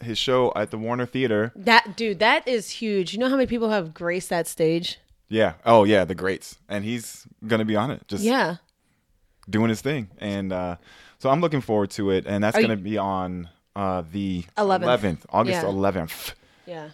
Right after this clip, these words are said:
Speaker 2: If you guys don't have, if you guys didn't see him when he was in Baltimore, go check him out.
Speaker 1: Yes, definitely go check him out. Uh, it's on the, uh, it's on Intern John's, uh, Look What You've Done tour.
Speaker 2: Yeah.
Speaker 1: Is that what it's called?
Speaker 2: Yep.
Speaker 1: So, sorry, John. And happy belated birthday, John.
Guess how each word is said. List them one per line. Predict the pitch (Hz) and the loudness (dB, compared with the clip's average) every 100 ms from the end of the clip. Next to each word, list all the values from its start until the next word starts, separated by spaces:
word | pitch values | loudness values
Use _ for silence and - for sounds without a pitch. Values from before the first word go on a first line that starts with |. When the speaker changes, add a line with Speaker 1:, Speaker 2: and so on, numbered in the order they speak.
| _ _ | _ _
Speaker 2:
If | 226 | -2
you | 247 | 4
guys | 262 262 | 4 4
don't | 247 | 4
have, | 240 226 | 2 0
if | 233 196 | -6 -6
you | 202 | -2
guys | 233 226 | 0 -2
didn't | - 233 226 | 0 0 0
see | 208 233 | -6 -6
him | 214 | -4
when | 202 | -4
he | 202 202 | -2 0
was | 196 | 0
in | 185 | 2
Baltimore, | 175 - 190 170 | 0 0 -2 -2
go | - 180 | 0 0
check | - 175 | 0 -4
him | 170 | -2
out. | 160 139 - | -4 -4 -2
Speaker 1:
Yes, | 98 87 | -2 -2
definitely | - 104 117 135 | 0 2 2 2
go | 123 | 2
check | 120 107 | 2 0
him | 98 | 0
out. | 92 - | -2 -4
Uh, | 98 95 92 104 | -2 0 0 0
it's | 110 107 | -2 2
on | 110 107 | 2 2
the, | 98 104 98 | 0 0 2
uh, | 92 90 - | 2 0 -2
it's | 104 | -6
on | - 104 101 | -4 -4 -4
Intern | 131 139 120 | -4 0 2
John's, | 110 107 107 98 - | 4 4 2 -2 -6
uh, | 104 98 | -4 -2
Look | 95 107 | -2 -2
What | 110 | -4
You've | 107 101 | -4 -4
Done | 98 101 110 113 | -2 -2 -4 -6
tour. | 214 | 0
Speaker 2:
Yeah. | 208 180 | 0 2
Speaker 1:
Is | |
that | 120 | -2
what | 147 | -6
it's | 170 | -8
called? | 185 185 196 | -10 -8 -2
Speaker 2:
Yep. | 185 - - - - _ | -4 -4 -20 -20 -20 _
Speaker 1:
So, | - 98 92 | -2 -2 -2
sorry, | - 120 101 92 | -2 2 2 0
John. | 78 80 76 | -4 -8 -6
And | 104 | -4
happy | 110 104 | -2 -2
belated | 98 87 80 | -2 -2 -4
birthday, | 80 - 76 | -6 -6 -8
John. | 76 | -8